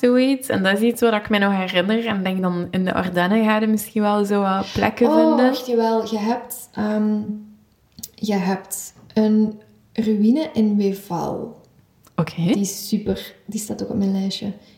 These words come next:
Speaker 2: Die,
Speaker 1: Misschien
Speaker 2: ehm,
Speaker 1: moeten we daar samen eens naartoe.
Speaker 2: ja,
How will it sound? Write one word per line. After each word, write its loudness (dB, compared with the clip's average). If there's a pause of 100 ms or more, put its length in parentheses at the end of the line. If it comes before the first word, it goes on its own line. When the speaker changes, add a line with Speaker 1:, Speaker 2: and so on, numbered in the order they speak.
(180)
Speaker 2:
Die, 0
Speaker 1:
Misschien 0
Speaker 2:
ehm, 2
Speaker 1:
moeten 2
we 4
daar 0
samen 0
eens 0
naartoe. 0
Speaker 2:
ja, 0